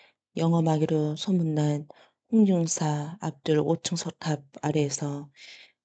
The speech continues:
밤이 깊도록 뚜리를 하고 있었다. 나무야불탑을 관세음보살,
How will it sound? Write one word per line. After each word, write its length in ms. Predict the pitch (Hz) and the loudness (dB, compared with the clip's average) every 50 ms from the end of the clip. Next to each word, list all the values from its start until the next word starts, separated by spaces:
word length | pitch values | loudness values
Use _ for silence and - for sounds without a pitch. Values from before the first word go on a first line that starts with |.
| _ _ _ _ _ _ _ - | _ _ _ _ _ _ _ -8
밤이 280 | - 170 170 165 160 151 | -4 0 2 2 2 2
깊도록 580 | - 156 139 - - 156 151 147 147 143 143 156 - _ _ _ _ | 0 -4 -6 -4 -2 0 0 0 0 -2 -4 -8 -14 _ _ _ _
뚜리를 400 | - 208 190 185 170 170 160 156 | -6 -4 -2 -2 0 0 -2 -2
하고 160 | 160 160 - 156 | -4 -4 -6 -4
있었다. 640 | 147 - - 151 143 - - 160 147 151 156 - _ _ _ _ _ _ _ _ _ _ _ _ _ _ _ _ _ _ _ _ _ _ _ - | -4 -2 -4 -4 -6 -8 -8 -8 -8 -8 -10 -14 _ _ _ _ _ _ _ _ _ _ _ _ _ _ _ _ _ _ _ _ _ _ _ -2
나무야불탑을 1200 | 196 175 170 165 165 165 160 156 156 156 151 - - 165 156 - - 156 156 151 151 156 156 156 - _ _ _ _ _ | 0 2 4 4 4 4 4 2 0 -4 -6 -6 -6 -6 -6 -4 -4 -6 -4 -4 -6 -8 -10 -12 -18 _ _ _ _ _
관세음보살, 1120 | - - - 185 170 165 - - 165 156 151 147 - 156 156 - - 160 151 151 151 151 151 | -10 -4 -2 0 2 2 2 2 0 -2 -2 -4 -8 -10 -10 -8 -8 -8 -10 -10 -12 -14 -16